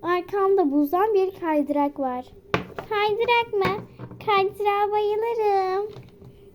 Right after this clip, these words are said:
Hadi o zaman buzdan eve başlayalım. Hı.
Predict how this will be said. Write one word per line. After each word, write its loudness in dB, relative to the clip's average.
Hadi 4
o 4
zaman 2
buzdan 4
eve 2
başlayalım. 0
Hı. -2